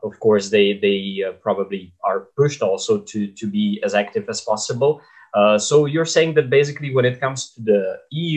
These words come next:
U, uh, there is no common policy that would, would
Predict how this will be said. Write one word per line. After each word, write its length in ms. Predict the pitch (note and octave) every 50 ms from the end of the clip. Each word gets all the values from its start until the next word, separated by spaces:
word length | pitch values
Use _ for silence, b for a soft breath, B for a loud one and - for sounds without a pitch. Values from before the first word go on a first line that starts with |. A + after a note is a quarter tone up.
| D3
U, 260 | C#3 C#3+ D3 D3+ D3 b b b b b b
uh, 140 | G#2+ G#2+ G#2+
there 260 | G#2+ A2+ C3 C#3+ D3+
is 160 | D3+ C3 B2+
no 280 | C3+ C#3 C#3 C3+ C#3 C3+
common 520 | C3+ - - C3+ C3 B2+ B2 A#2 A2 -
policy 560 | - A2 A2 G#2+ G#2+ G2+ - - - G#2 G2 -
that 200 | G2+ G2 G2 - - _
would, 240 | A2+ G#2+ G#2 G2+ - - - - A2
would 220 | G#2+ G#2+ G2+ -